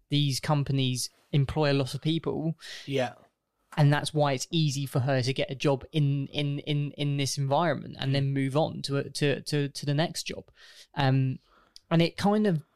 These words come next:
Speaker 1: brought on this reminiscent of, um, Sorry We Missed You, in a sense.
Speaker 2: Yeah.
Speaker 1: Um, and, and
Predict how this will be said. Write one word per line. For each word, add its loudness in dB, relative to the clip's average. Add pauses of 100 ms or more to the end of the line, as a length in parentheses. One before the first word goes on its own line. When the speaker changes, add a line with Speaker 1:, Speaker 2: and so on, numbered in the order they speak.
Speaker 1:
brought 4
on 2
this 0
reminiscent 0 (100)
of, 0 (100)
um, 0 (680)
Sorry 4
We 6
Missed 2
You, -4
in 2
a 4
sense. -4
Speaker 2:
Yeah. 6 (540)
Speaker 1:
Um, 2
and, 4
and 0